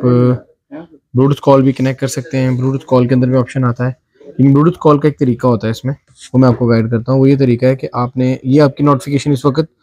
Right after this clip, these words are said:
मुकम्मल setup हो चुकी है। अब आप चाह रहे हैं कि मैं इस पर call भी सुनूँ, तो call सुनने का ये तरीका होता है कि आपने इसके menu में आना है, वापस swipe down करना है, left, ये आ रहा है आपका Bluetooth,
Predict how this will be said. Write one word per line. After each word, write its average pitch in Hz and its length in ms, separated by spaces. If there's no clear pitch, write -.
मुकम्मल 139 340
setup 127 320
हो 120 120
चुकी 104 260
है। 104 120
अब 139 100
आप 151 160
चाह 151 80
रहे 143 100
हैं 151 80
कि 160 60
मैं 156 80
इस 143 100
पर - 120
call 139 280
भी 127 160
सुनूँ, 107 280
तो 123 80
call 135 200
सुनने 151 240
का 156 60
ये 147 120
तरीका 127 300
होता 117 180
है 139 80
कि - 60
आपने 131 460
इसके 131 180
menu 123 280
में 143 80
आना 139 140
है, 139 60
वापस 127 380
swipe 127 280
down 151 200
करना 143 260
है, 143 100
left, 127 360
ये 135 140
आ 131 140
रहा 123 100
है 127 40
आपका 131 240
Bluetooth, 127 420